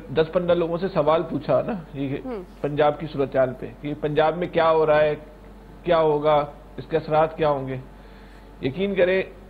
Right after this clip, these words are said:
Speaker 1: हर इंसान का एक ही जवाब था। अगर वो कारोबारी आदमी था, उसका जवाब था, बोला, "इस पंजाब के सूरत हाल पे आप लानत भेजो, ये बताओ एलसीआर कब खुलेंगी?"
Speaker 2: हम्म।
Speaker 1: जो आदमी नौकरी पेशा था, उसने बोला, "भाई ये बताओ महंगाई कब खत्म?" किसी एक इंसान को भी जो है ना,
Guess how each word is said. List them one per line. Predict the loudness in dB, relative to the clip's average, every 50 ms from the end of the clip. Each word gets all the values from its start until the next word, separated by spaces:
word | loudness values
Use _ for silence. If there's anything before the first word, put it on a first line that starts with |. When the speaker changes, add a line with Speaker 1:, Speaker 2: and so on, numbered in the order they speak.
| -20 -18 -18
Speaker 1:
हर | -8 -2 0 0 2
इंसान | 0 -2 0 0 0 0 0 0
का | 2 2
एक | 2 2 2 -2 -2 -4
ही | -6
जवाब | -6 -2 0 0 0 0
था। | 0 0 0 0 0 -6 -14 -20 -20 -20 -20 -20 -20 -20 -20 -20 -8 -6
अगर | 0 2 2
वो | 2 2 2
कारोबारी | 2 2 4 4 4 4 4 2 2 4 4
आदमी | 4 2 2 0 -4 -2 0
था, | 2 2
उसका | 2 2 0 0
जवाब | 2 4 2 2 2 2 0
था, | 0
बोला, | 0 2 2 2
"इस | 2 2 -2 -10 -12 -12 -4
पंजाब | -2 -2 0 2 2 2 0 0 -4 -4 -4
के | -4
सूरत | -4 -4 -8 -14 -12 -2 0 0 2 2
हाल | 2 2 2
पे | 2 2
आप | 2 2 4 2
लानत | 2 2 2 0
भेजो, | 0 -2 0 0 2
ये | 2 2 2
बताओ | 0 0 2 4 4
एलसीआर | 4 4 2 0 0 0 0 2
कब | 2 0 -2
खुलेंगी?" | -2 -4 -4 -4 -4 -6 -8 -10 -12 -14 -16 -20 -20 -20 -20 -20 -20 -18 -14
Speaker 2:
हम्म। | -12 -12 -12 -12 -14 -16 -20 -20 -20 -20 -20 -20 -20 -20 -20 -20 -20 -20 -20 -14 -10 -4
Speaker 1:
जो | 0 2 4 4 4
आदमी | 4 4 2 2 2 0 -2 -2 0 -2 -2 -4 -10 -18 -20 -20 -16 -6
नौकरी | 0 0 0 0 2 -2 0
पेशा | 2 2 2 4 2 0 2 2
था, | 2
उसने | 0 0 0 -2 -2 -2
बोला, | 0 0 2 4 4 4
"भाई | 4 4
ये | 4 2
बताओ | 2 2 2 4 4 4
महंगाई | 4 2 0 2 2 0 2
कब | 2 2 2 2
खत्म?" | -2 -4 -6 -6
किसी | -8 -8 -6 0 2
एक | 2 2 2 0
इंसान | -2 -4 0 0 0 0 0
को | -2 -2 -2
भी | -2 -2
जो | -2 0 0
है | 0
ना, | 0 -2 -6 -8